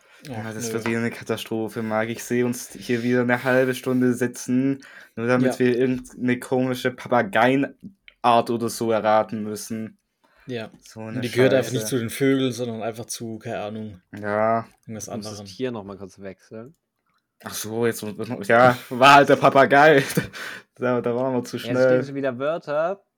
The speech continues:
Speaker 3: die ich noch nie gelesen habe. Aber ihr dürft gerne anfangen.
Speaker 1: Ey, Mike, ich lass dir den Vortritt.
Speaker 2: Bin ich ein Säugetier?
Speaker 3: Nein.
Speaker 1: Boah, starke Frage, aber bin ich ein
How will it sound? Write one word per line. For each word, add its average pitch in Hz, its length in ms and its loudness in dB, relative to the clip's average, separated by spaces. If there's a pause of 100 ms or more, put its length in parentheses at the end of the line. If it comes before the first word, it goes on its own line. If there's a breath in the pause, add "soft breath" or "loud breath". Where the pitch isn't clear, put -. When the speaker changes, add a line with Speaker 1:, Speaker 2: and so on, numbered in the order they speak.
(160)
Speaker 3:
die 123 80 -10
ich 113 40 -14
noch 120 100 -10
nie 131 200 -6
gelesen 110 460 -10
habe. 95 240 -18
Aber 277 240 2
ihr 262 60 0
dürft 233 220 -4
gerne 214 280 -2
anfangen. 175 580 -8 (580 soft breath)
Speaker 1:
Ey, 147 320 8
Mike, 156 420 8
ich - 160 -2 (120)
lass 143 280 4
dir 143 100 4
den 127 140 4
Vortritt. 120 760 2 (180)
Speaker 2:
Bin 143 380 -10
ich 151 160 -6
ein 135 140 -2
Säugetier? 120 720 -6 (320)
Speaker 3:
Nein. 117 320 -6
Speaker 1:
Boah, 101 180 -8
starke 98 460 -8
Frage, 110 420 0
aber 101 260 0
bin 120 180 -2
ich 113 100 -2
ein 110 80 -6